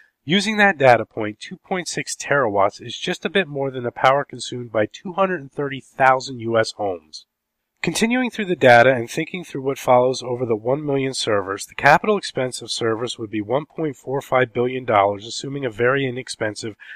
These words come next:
one thousand four hundred fifty dollars per server. Assuming a mix of different servers with an average cost of two thousand dollars per server,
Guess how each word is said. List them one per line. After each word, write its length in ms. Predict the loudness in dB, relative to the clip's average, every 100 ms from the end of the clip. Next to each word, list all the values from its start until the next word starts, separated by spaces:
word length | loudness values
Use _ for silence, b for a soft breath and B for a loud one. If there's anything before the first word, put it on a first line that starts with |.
| B 2
one 200 | 2 4
thousand 380 | 4 4 2
four 240 | -8 -6 -2
hundred 300 | -4 -6 -6
fifty 320 | -6 -6 -4
dollars 360 | -2 0 -2 -8
per 180 | -14
server. 500 | -8 -2 0 0 -6 _ B B B
Assuming 460 | -2 2 2 4 2
a 40 |
mix 240 | 0 -6 -8
of 100 | -6
different 320 | -6 -6 -10
servers 400 | -6 -6 -6 -10
with 140 | -12
an 80 | -2
average 340 | 0 0 -4
cost 320 | -2 -2 -2 -8
of 80 |
two 160 | -16 -10
thousand 460 | 2 2 2 -4 -4
dollars 360 | -2 -2 -4
per 160 | -10 -10
server, 460 | -8 -8 -8 -8